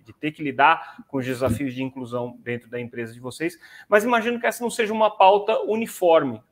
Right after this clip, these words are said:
Quando você fala de inclusão de raça é uma coisa, quando você fala de inclusão de gênero é outra coisa, quando você fala de inclusão de pessoas com deficiência é outra coisa. Acho que são agendas diferentes e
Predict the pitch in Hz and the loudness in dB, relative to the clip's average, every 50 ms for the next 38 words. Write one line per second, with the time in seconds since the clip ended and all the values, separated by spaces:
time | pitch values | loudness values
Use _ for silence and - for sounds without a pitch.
0 | 120 113 156 170 180 175 175 - 202 190 - 190 180 175 165 147 156 156 151 156 | -8 -6 -6 -4 -4 -6 -6 -8 -8 -6 -2 -2 -2 0 -2 -2 -4 -6 -6 -8
1 | 147 131 143 151 151 151 147 135 127 117 139 143 151 160 160 - - 156 151 147 | -8 -6 -4 -4 -2 -4 -4 -6 -6 -2 0 2 2 2 0 -4 -8 -10 -10 -8
2 | - - 139 139 131 127 139 135 139 139 135 135 - 131 - - 139 139 - _ | -6 -2 0 0 0 -2 -4 -8 -12 -14 -14 -14 -18 -10 -6 -6 -6 -6 -6 _
3 | _ _ _ _ - 131 143 139 - 139 120 123 143 147 147 135 135 120 127 135 | _ _ _ _ -6 -6 -6 -6 -6 -6 -4 -2 -2 -2 -2 -4 -6 -4 -4 -2
4 | 135 135 135 127 131 131 127 - 123 - 135 127 127 123 - - 143 139 - 127 | -2 -2 -2 -2 -4 -4 -6 -8 -10 -6 -6 -6 -6 -6 -10 -14 -16 -16 -12 -8
5 | - 139 139 143 135 135 147 139 - 143 127 131 139 139 135 - 135 131 - 143 | -6 -4 -4 -4 -6 -6 -8 -10 -10 -10 -8 -6 -6 -6 -6 -8 -12 -12 -12 -12
6 | 135 - - 139 135 131 135 131 - - - - 135 143 151 160 - - 147 _ | -14 -14 -12 -10 -6 -4 -4 -6 -6 -8 -10 -6 -4 -4 -4 -4 -6 -10 -16 _
7 | _ - - - _ 139 139 147 156 156 156 - - - 143 127 123 135 131 - | _ -20 -20 -8 _ 4 6 6 6 4 2 -2 -2 0 0 0 2 0 -2 -4
8 | - - - 190 190 185 170 147 151 175 185 202 190 190 175 160 160 - - 170 | -6 -4 0 2 4 4 4 2 2 0 0 2 2 0 0 -2 -4 -6 -4 -2
9 | 160 160 170 185 196 196 190 - 185 156 156 175 165 - | -2 0 0 -2 -2 -4 -4 -4 -4 -4 -4 -6 -8 -10